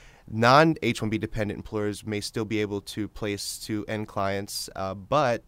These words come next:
they will be required to pay a five hundred dollar fee per outplaced worker, in addition to a whole other host of fees that we'll be talking about in a second. But notably, H one B dependent worker, uh, employers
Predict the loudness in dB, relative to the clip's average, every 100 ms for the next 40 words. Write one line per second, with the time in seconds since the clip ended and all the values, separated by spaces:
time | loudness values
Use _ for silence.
0 | -10 -4 -2 -2 -4 -4 -8 -6 -2 0
1 | -2 -8 -6 -4 -4 -6 -14 -12 -6 -2
2 | -2 -2 -6 -4 -4 -4 -6 -8 -8 -8
3 | -8 -4 -2 -2 -4 -4 -6 -4 -6 -4
4 | -4 -6 -8 -20 -10 -6 -4 -2 -4 -4
5 | -6 -6 -4 0 0 -2 -4 -4 -4 -6
6 | -8 -8 -12 -8 -8 -8 -8 -8 -10 -8
7 | -8 -8 -8 -8 -10 -12 -12 -12 -10 -10
8 | -10 -10 -10 -10 -2 0 0 -2 -4 -6
9 | -14 -20 -8 -6 -4 -4 -4 -6 -4 -4
10 | -2 -2 -2 -2 -6 -2 0 0 -2 0
11 | 2 2 -2